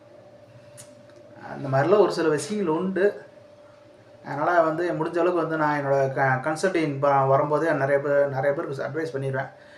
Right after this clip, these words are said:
இந்த, இந்த மாதிரி பண்ணுங்க, இந்த மாதிரி பண்ணுங்க, இந்த மாதிரி. மூணு மணி நேரம் போனா இதெல்லாம் இருக்கு. மூணு மணி நேரம் கால் கான்வர்சேஷன் போனா இதெல்லாம் இருக்கு. அவங்க அவ்வளோ தூரத்துக்கு வந்து மத-, மன வேதனையில இருப்பாங்க, ரொம்ப கஷ்டப்படுவாங்க, அழுவாங்க.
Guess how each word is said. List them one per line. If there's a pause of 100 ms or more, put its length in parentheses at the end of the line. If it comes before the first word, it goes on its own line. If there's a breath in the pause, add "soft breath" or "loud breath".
(120)
இந்த,
இந்த
மாதிரி
பண்ணுங்க,
இந்த
மாதிரி
பண்ணுங்க,
இந்த
மாதிரி. (400 loud breath)
மூணு
மணி
நேரம்
போனா
இதெல்லாம்
இருக்கு.
மூணு
மணி
நேரம்
கால்
கான்வர்சேஷன்
போனா
இதெல்லாம்
இருக்கு. (100)
அவங்க
அவ்வளோ
தூரத்துக்கு
வந்து
மத-,
மன
வேதனையில
இருப்பாங்க, (520 loud breath)
ரொம்ப
கஷ்டப்படுவாங்க, (120)
அழுவாங்க.